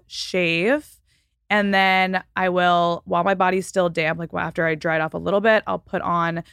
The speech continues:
a body serum. And then I will, after that, put on a body oil once I'm off, like, out of the shower. And then I completely do go through my hair routine and then, like, a skincare routine.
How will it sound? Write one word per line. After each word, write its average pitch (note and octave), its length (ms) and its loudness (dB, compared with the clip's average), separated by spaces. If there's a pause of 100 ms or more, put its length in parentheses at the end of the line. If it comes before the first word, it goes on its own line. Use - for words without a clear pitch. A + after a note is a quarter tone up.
(160)
a - 80 -6
body E3+ 280 0
serum. A3+ 640 2 (280)
And F#3 140 -2
then F3+ 100 0
I E3+ 100 0
will, E3 360 -4 (300)
after F#3 400 0
that, E3+ 340 2
put F3+ 120 -6
on E3+ 100 -2
a E3 60 -4
body D#3+ 360 -4
oil E3+ 320 0
once E3+ 180 -4
I'm E3+ 60 -6
off, E3 240 -6 (220)
like, F3 160 -4
out E3+ 100 0
of E3+ 80 -2
the E3+ 60 -6
shower. F3 560 0 (320)
And F#3+ 160 0
then F3+ 260 2
I E3+ 140 -4
completely F3 400 -4
do E3 260 -2
go E3+ 160 -4
through F3 140 -6
my E3 100 -4
hair D#3 160 -8
routine D3+ 480 -8
and D#3+ 200 -8
then, D3 200 -6
like, D3 160 -10
a E3+ 40 -8
skincare D3 520 -6
routine. - 480 -8